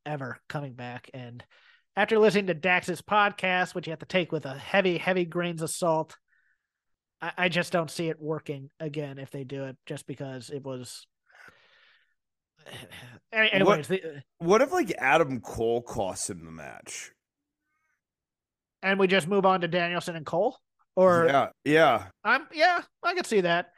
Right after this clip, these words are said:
Speaker 1: where he comes out and you think he's a babyface 'cause of all these promos he's been doing, and he actually goes just right back to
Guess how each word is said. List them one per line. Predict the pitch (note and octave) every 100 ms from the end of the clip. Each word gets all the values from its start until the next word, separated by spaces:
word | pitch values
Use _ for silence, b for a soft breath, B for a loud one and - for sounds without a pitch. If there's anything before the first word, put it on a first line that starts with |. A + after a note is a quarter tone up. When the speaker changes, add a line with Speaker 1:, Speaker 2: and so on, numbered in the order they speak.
| b b _
Speaker 1:
where | G#3+
he | G3+
comes | A#3+ A#3 F#3
out | G#3+ G#3+ - A3+
and | F#3+
you | F#3
think | F3 A3
he's | G#3+ F#3
a |
babyface | E3 F#3 G3 F#3+ G3+ F#3+
'cause | -
of | E3+
all | E3+ F3
these | E3+ D#3+
promos | - F3 F#3 F3+
he's | F3+ F3
been | F3+ E3+
doing, | F#3 F#3 F3+ F#3+ _ _ _ _
and | F3+
he | F3+
actually | F3+ F3 F#3 F3
goes | D#3+ E3+ F3 D#3+
just | - F3 -
right | E3+ E3+
back | E3+ E3+ E3
to | F3 E3 D3+